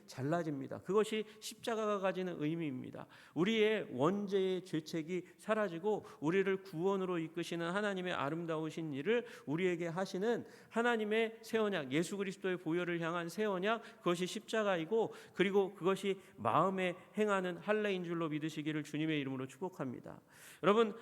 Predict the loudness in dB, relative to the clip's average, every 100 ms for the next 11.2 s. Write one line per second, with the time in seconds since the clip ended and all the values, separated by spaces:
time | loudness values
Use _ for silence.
0 | -2 4 4 4 0 0 0 0 0 0
1 | 0 2 4 4 2 0 0 0 0 -2
2 | -2 -2 -2 -2 -4 -4 -6 -2 -2 -2
3 | -2 -2 -4 -8 -6 -4 -4 -4 -2 -2
4 | -2 -2 -2 -4 -4 -4 -4 -6 -4 -2
5 | -2 -2 -10 -4 2 4 4 4 4 4
6 | -2 -4 0 0 0 0 0 0 0 0
7 | 0 0 -2 -2 -4 -4 -6 -8 -8 -2
8 | 0 0 0 -2 -2 -2 -2 -4 -12 -6
9 | -6 0 0 2 0 0 -2 -6 -4 0
10 | 2 2 0 -2 0 0 0 -2 -6 -10
11 | -14